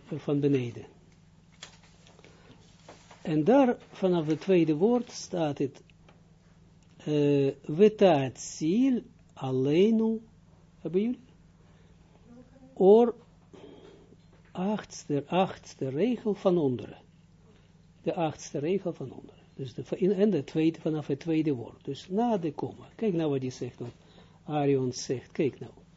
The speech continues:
Eh, hij zegt ons, "Vetaatsil aleinu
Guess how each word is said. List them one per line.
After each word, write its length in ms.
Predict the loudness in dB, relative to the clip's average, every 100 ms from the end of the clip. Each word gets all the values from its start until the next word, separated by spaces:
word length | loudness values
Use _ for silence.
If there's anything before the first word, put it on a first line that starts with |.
| -20 -20 -20 -20 -20 -20 -20 -20 -10
Eh, 500 | -4 0 0 0 -4 -10 -20 -20 -20 -20 _ -20 -20 -20 _ _ -20 -20 -18
hij 180 | -2 0
zegt 340 | 2 0 0 -2
ons, 200 | -4 0
"Vetaatsil 1200 | 2 2 2 2 0 -6 -8 -8 -2 0 2 0 -4
aleinu 1040 | -6 -2 0 2 2 2 2 2 0 -2